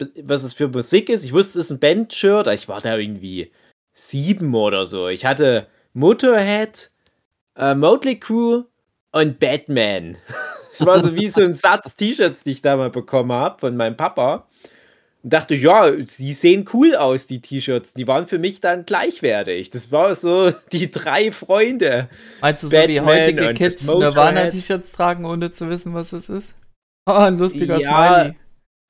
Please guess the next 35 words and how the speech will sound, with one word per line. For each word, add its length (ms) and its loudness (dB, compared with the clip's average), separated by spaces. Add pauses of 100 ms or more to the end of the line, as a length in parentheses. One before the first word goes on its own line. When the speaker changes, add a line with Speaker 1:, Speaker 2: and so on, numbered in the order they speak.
Speaker 1:
Ja, 140 -2
ja, 360 0
naja, 360 -4
ich, 200 -4
ich, 240 -8
ich 220 -8
wusste 360 2
aber 200 -2
schon, 240 0
dass 200 -2
es 200 -8
Musik 420 -2
ist. 200 2
Also 200 -2
ich 120 -4
hab 240 -2
Batman 460 2
natürlich, 440 -2
fand 260 0
ich 240 -10
cool, 300 -2 (400)
das 180 -16
kannte 280 -2
ich. 180 -8 (320)
Und 160 -2
ich 160 -4
wusste 340 4
aber, 200 2
Motorhead 760 0
und 180 -6
Motley 320 0
Crue, 220 2
das 240 0
sind 240 0
Bands, 560 0